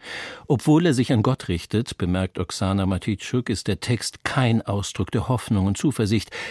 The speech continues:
Er ist ein Versuch, darüber zu sprechen, was sich uns in Butscha, Irpin, Izjum offenbarte, nachdem die, in Anführungszeichen, Befreier sie verlassen hatten. Zitat: "Das Geräusch der knirschenden Wirbel,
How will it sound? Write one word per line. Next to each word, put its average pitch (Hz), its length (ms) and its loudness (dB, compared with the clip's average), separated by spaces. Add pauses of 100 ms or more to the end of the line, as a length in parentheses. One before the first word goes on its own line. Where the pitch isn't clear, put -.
(100)
Er 139 140 4
ist 185 180 2
ein 151 100 4
Versuch, 127 420 2
darüber 113 300 2
zu - 140 -2
sprechen, 139 640 0
was 113 240 0
sich - 160 -2
uns 117 220 2
in 107 160 2
Butscha, 127 500 0 (200)
Irpin, 117 580 2 (160)
Izjum 98 580 2 (140)
offenbarte, 95 680 0
nachdem 98 560 0
die, 98 260 0
in 95 100 -2
Anführungszeichen, 95 880 -2
Befreier 95 720 0 (220)
sie - 160 -2
verlassen 101 480 0
hatten. 82 340 -4 (560)
Zitat: 101 580 -4 (540)
"Das - 180 -2
Geräusch 107 460 2
der 110 120 0
knirschenden 113 600 2
Wirbel, 98 440 2